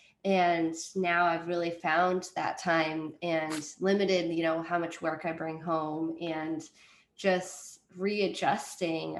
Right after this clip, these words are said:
um, and kind of, for me, like, you know, I need more structure. So really, like, making the schedule and putting that in there. And it might sound kind of silly, like,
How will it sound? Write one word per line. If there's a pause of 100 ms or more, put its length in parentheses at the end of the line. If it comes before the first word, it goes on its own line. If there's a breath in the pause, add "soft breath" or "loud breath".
um,
and
kind
of, (720)
for
me,
like,
you
know,
I
need
more
structure.
So
really,
like,
making
the
schedule
and
putting
that
in
there. (340 soft breath)
And
it
might
sound
kind
of
silly,
like,